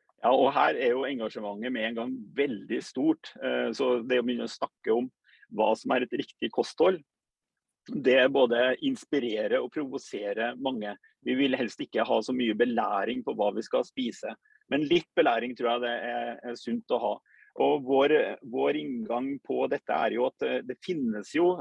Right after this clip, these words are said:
en, en oppskrift hva som er ernæringsmessig nødvendig for å være tilstrekkelig sunn,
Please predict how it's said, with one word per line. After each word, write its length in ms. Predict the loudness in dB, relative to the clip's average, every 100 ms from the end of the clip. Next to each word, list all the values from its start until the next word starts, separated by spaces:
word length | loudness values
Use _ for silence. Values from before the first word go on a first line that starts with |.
| -2
en, 320 | -4 -2 -6 -8 _ _ -6
en 180 | -4 -4
oppskrift 480 | -6 -8 -2 0 0
hva 300 | 2 2 2
som 220 | 0 -2 -2
er 160 | 0 0
ernæringsmessig 1120 | -2 -2 -4 -4 -4 -6 -6 -8 -6 -4 0
nødvendig 640 | 0 2 0 0 0 2 4
for 180 | 4 6
å 100 | 6 6 4 0 -2
være 300 | 2 2 0
tilstrekkelig 560 | -4 -6 -6 -6 -6 -6
sunn, 320 | -2 0 0